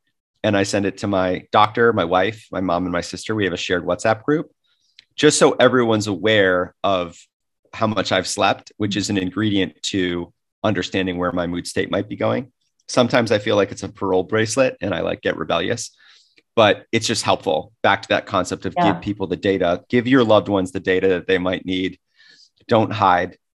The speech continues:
Speaker 2: And it sounded like your sister was kind of doing that even before your full, your second diagnosis, right? Like, she was
Speaker 1: Totally.
Speaker 2: asking you and fo-, you know, watching you and making sure you were okay from a sleep eating, you know,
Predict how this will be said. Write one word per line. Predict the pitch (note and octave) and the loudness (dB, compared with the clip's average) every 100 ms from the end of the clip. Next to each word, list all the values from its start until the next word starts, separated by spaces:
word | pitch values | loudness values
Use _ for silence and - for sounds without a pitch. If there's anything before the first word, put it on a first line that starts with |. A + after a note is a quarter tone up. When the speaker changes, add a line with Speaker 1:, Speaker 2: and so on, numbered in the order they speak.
| _ | _
Speaker 2:
And | A3 | 2
it | A3+ | 4
sounded | A#3 C#4 - | 6 4 4
like | G#3 G#3 | 4 2
your | G3+ | 0
sister | - A3+ A3+ | -2 -2 0
was | F#3 | 0
kind | F#3+ G3+ G3 | 0 2 2
of | F#3+ | 0
doing | G3 G3+ G3+ | -2 0 2
that | F#3 E3 D#3 - | 2 4 2 0
even | G3+ G3+ F3+ | -2 0 0
before | F3 - G3+ G3 F#3+ E3 D#3+ D3 - _ | -4 -4 0 4 6 6 4 0 -6 _
your | E3+ E3 D#3+ | -2 -2 -2
full, | - G3+ F3 F3 | 2 6 8 6
your | F#3 | 4
second | F3+ E3+ E3 | 2 2 4
diagnosis, | E3+ D#3 D#3+ D#3+ E3+ A3+ C4+ - _ _ - | 4 4 0 -2 2 2 2 -6 _ _ 4
right? | F#3+ | 4
Like, | E3+ | 4
she | F#3 | 2
was | B3 G3+ | 4 6
Speaker 1:
Totally. | F#3+ | 8
Speaker 2:
asking | G#3+ - F#3 | 6 2 -2
you | F3+ E3+ | 0 2
and | E3 E3 E3+ E3+ - | 4 4 2 0 2
fo-, | G3 G3 | 2 4
you | F#3+ | 2
know, | D#3+ | 0
watching | F3 E3 F3+ G#3 - E3+ | -4 4 6 6 4 -4
you | D#3+ D#3 | -2 -2
and | D#3+ | 0
making | F3 F3+ E3+ | -2 -2 -4
sure | F3 F3 | 0 0
you | E3+ D#3 | 2 2
were | D#3 D3+ D3+ - - | 4 4 2 0 -2
okay | D#3 D3+ F3+ F3+ D3+ | -2 2 6 6 6
from | - D3+ | 2 -4
a | |
sleep | - E3 D#3+ D3 - _ | -6 -6 -6 -8 -14 _
eating, | E3 D#3 D3+ C#3 - - - _ | -4 -2 -2 -2 -6 -8 -12 _
you | - | -6
know, | D#3+ - | -4 -4